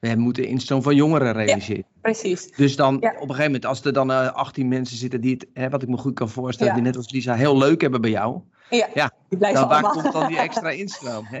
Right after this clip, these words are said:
Speaker 2: <laughs> Ja, dat is, nou, dat is dus ook een inzicht wat ik zelf na één of twee maanden had. Dat ik dacht, "Ja, ik kan, eh,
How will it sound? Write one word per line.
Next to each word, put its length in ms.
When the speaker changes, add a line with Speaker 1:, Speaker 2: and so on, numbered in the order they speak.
Speaker 2:
<laughs> 60
Ja, 120
dat 180
is, 220
nou, 160
dat 160
is 120
dus 160
ook 180
een 220
inzicht 380
wat 160
ik 100
zelf 260
na 220
één 260
of 120
twee 200
maanden 400
had. 280
Dat 160
ik 100
dacht, 200
"Ja, 220
ik 100
kan, 240
eh, 340